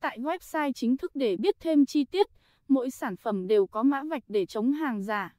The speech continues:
hàng nhái. Khi khách hàng sử dụng và check mã vạch sẽ hiển thị ra hình ảnh của sản phẩm. Một điểm cộng nữa cho website này là các nhân viên tư vấn rất giàu chuyên môn, dễ thương, quan tâm đến người mua hàng.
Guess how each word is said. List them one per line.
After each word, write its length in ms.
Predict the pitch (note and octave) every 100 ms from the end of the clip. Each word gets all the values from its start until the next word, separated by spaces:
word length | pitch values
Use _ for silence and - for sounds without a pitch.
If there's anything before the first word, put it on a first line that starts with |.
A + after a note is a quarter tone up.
| _ _
hàng 320 | _ C#4 G#3+
nhái. 340 | G3+ F#3+ G3 F4+ _ _ _
Khi 220 | - D#4+
khách 220 | D4 E4 D#4
hàng 260 | C4+ A3
sử 220 | - A3+
dụng 280 | G3 A3 F#3+
và 120 | G#3
check 260 | F#3+ E4+ F4
mã 180 | D#4 C#4+
vạch 260 | D#4 A#3
sẽ 200 | - -
hiển 280 | D4+ D#4 F#3+
thị 200 | G#3 A3+
ra 220 | A3+ C4+ C4
hình 220 | C4+ G#3+
ảnh 240 | A3+ F#3+
của 140 | G3 G3
sản 260 | - F#3
phẩm. 300 | - G#3+ F3 - _ _ C4
Một 200 | B3+ A3+
điểm 240 | A#3 F3+
cộng 300 | A#3+ A3 A3
nữa 140 | B3 D4+
cho 120 | D#4
website 600 | C#4 F#4 - - D#4 C4+
này 200 | A#3+ F#3+
là 180 | G3+ F#3+
các 180 | F#4+ G4+
nhân 220 | E4+ D4
viên 280 | D4 C#4+ C4
tư 180 | D4
vấn 320 | A#3+ A#3 B3+ D4
rất 180 | G4+
giàu 240 | D4 B3 F#3
chuyên 220 | - C4+
môn, 320 | C4 C4+ B3+ A3+ _ _ _
dễ 220 | A#3 C4+ -
thương, 300 | E4 D4 C4+ _ _ _ -
quan 220 | D4 C#4
tâm 280 | D#4+ D4 A#3+
đến 240 | A3+ D4+
người 180 | D4+ G#3
mua 220 | B3+ C#4
hàng. 400 | B3+ G#3+ F#3+